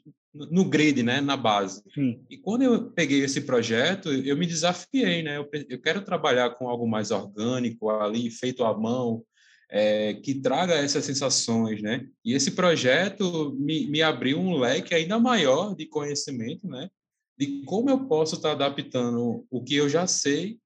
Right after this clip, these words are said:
Speaker 1: pra novos projetos, né? O maior intuito desse projeto, além do resultado, né, e de trazer mais clientes, foi tá me aprimorando e tá saindo da zona de conforto, né?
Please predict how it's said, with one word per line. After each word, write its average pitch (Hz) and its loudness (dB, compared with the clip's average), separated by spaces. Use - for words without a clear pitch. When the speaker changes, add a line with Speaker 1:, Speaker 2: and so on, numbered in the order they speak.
Speaker 1:
pra 147 2
novos 175 2
projetos, 101 0
né? 104 -8
O 131 -2
maior 143 2
intuito 175 2
desse 151 -2
projeto, 135 2
além 135 2
do 131 2
resultado, 123 -4
né, 127 -6
e 110 -6
de 113 -4
trazer 113 0
mais 107 -6
clientes, 113 -4
foi 147 4
tá 160 2
me 180 2
aprimorando 185 2
e 147 -2
tá 160 -2
saindo 185 0
da 143 2
zona 127 0
de 120 0
conforto, 107 -6
né? 101 -8